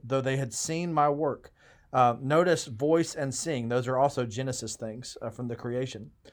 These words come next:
"For forty years I loathed that generation and said, 'They are a people who go astray in their heart,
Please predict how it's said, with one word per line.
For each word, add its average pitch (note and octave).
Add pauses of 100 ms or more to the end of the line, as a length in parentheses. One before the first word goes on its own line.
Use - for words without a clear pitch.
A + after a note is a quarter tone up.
(380)
"For D#3+
forty G#3+
years C3
I B2+
loathed C#3+
that B2
generation A#2+
and B2
said, B2+
'They C3+
are F3
a F#3
people D3+
who B2+
go C3
astray C#3+
in E3
their F3
heart, A2